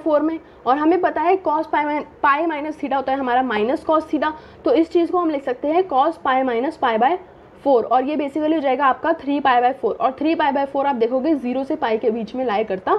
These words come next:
है, तो इसका answer हो जाएगा आपका three pi by four। इसी तरीके से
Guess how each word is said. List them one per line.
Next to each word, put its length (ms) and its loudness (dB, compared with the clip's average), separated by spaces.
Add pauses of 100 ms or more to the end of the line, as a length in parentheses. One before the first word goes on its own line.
(140)
है, 140 -8 (800)
तो 60 -4
इसका 320 0
answer 240 2
हो 60 2
जाएगा 240 0
आपका 200 2
three 260 -4
pi 160 0
by 100 -4 (120)
four। 120 -8 (260)
इसी 180 2
तरीके 300 2
से 120 2